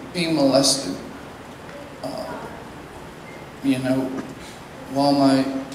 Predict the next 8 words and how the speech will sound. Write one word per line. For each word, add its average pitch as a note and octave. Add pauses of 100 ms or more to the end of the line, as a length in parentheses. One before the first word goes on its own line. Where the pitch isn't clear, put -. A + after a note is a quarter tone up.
(640)
whole D#3
thing's D#3
with -
my B2
mom C#3+
not -
being C#3
there, C3+